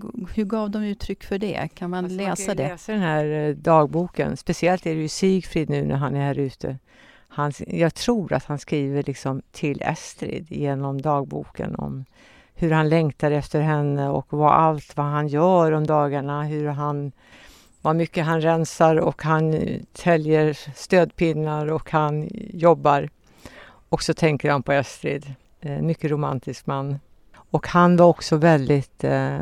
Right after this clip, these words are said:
Speaker 2: förtjust i fåglar. Han hade en liten, eh, kanariefågel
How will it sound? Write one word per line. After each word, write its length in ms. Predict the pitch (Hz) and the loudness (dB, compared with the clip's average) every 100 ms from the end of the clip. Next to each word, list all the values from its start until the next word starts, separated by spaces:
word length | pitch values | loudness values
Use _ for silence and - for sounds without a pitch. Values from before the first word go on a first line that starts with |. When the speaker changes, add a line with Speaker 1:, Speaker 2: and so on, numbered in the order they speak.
| - - | -6 -4
Speaker 2:
förtjust 440 | 165 - 151 - | -2 -2 -4 -2
i 80 | 143 | -4
fåglar. 560 | - 190 139 151 226 - | 0 4 4 2 -2 0
Han 220 | 131 143 | -2 0
hade 320 | 156 143 139 | 0 0 -4
en 320 | 156 143 135 | -4 -4 -4
liten, 640 | 135 135 - 135 135 131 131 | -6 -8 -10 -8 -8 -8 -10
eh, 340 | 139 139 139 135 _ _ | -10 -10 -12 -16 _ _
kanariefågel 960 | 160 180 185 139 - 240 208 143 127 | 0 2 4 2 0 -4 -2 -4 -6